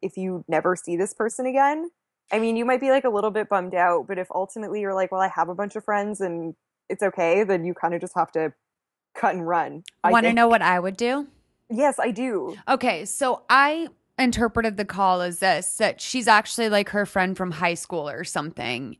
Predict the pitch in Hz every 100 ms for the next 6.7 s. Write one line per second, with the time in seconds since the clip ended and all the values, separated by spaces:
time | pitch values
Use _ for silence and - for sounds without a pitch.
0 | _ 208 202 190 190 208 190 175 202 190
1 | 180 170 175 175 165 160 151 - - 185
2 | 175 165 170 170 - - - _ _ _
3 | _ - - 220 196 - - _ - -
4 | - 233 - - 226 226 233 226 220 202
5 | 196 214 208 202 190 196 - - 208 196
6 | 196 175 151 143 - -